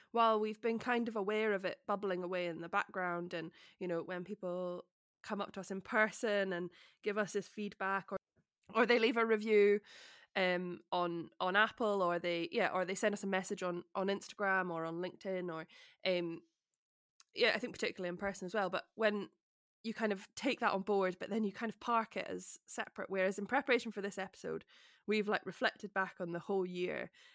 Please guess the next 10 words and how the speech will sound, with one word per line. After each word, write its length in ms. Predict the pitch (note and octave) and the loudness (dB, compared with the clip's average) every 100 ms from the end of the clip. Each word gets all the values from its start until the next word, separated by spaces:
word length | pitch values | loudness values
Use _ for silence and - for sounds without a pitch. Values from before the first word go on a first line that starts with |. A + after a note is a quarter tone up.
| - | -4
and 100 | F#3+ | -4
it 100 | - | 4
is, 360 | A#3+ A#3 - - _ _ _ _ _ | 4 4 -2 -12 _ _ _ _ _
it 140 | - A3+ | -4 -2
is 140 | A3 | 0
incredible 680 | A#3+ G#3+ C4+ D#4+ F#3 - E3+ | -2 -2 -2 -2 -4 -6 -4
what 200 | F#3 - | -4 -2
we 200 | F#3 F#3 | -2 -2
have 380 | F#3 F3+ F3 F3 - - _ _ _ _ _ _ _ | -2 -2 -2 -6 -16 -20 _ _ _ _ _ _ _
achieved 640 | - - G#3+ F3 F3 - | -14 -8 -6 -6 -10 -14